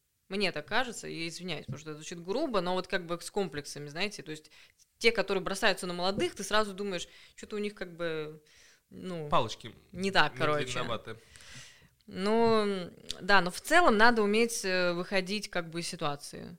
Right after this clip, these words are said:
Speaker 1: То есть, если в целом к-, лажает кто-то один, я, например, когда я вижу, что он лажает, я не буду говорить там: «Маша, пожалуйста, сыграй нормально». Я постараюсь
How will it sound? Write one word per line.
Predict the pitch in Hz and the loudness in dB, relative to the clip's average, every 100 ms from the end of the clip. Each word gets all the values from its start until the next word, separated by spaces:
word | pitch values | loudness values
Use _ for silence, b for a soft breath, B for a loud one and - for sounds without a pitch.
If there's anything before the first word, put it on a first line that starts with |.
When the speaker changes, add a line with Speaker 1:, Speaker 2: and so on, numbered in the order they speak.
| _ | _
Speaker 1:
То | 175 | -4
есть, | 175 - | -4 -4
если | 190 226 226 | 2 2 2
в | 190 | -6
целом | - 226 196 170 | 2 4 4 0
к-, | - | -6
лажает | 185 190 202 185 | 0 2 2 0
кто-то | - 214 214 196 | -2 -6 -2 -2
один, | 170 165 151 147 | -2 -6 -10 -10
я, | 143 180 208 | -6 -2 -2
например, | 196 175 160 151 | -2 -6 -6 -6
когда | - 165 | -6 -4
я | 196 | -4
вижу, | 320 311 | -2 -6
что | - 180 B B B _ _ _ - | -6 -8 B B B _ _ _ -4
он | 196 156 135 | -2 -2 -8
лажает, | 151 151 156 147 | -12 -10 -10 -8
я | 185 | -4
не | 226 | -4
буду | 208 175 | -6 -8
говорить | 165 156 - | -6 -6 -8
там: | 143 143 b b b | -12 -12 b b b
«Маша, | 208 214 - 175 | 6 8 6 0
пожалуйста, | 185 214 196 180 - 156 | 6 8 6 4 -2 -4
сыграй | 156 180 208 233 214 180 | -4 2 8 10 10 4
нормально». | - 185 185 190 156 147 143 B B - | -2 -4 6 6 6 0 -8 B B -16
Я | 180 208 | 4 4
постараюсь | 208 202 - 240 285 - | 4 -4 2 4 4 0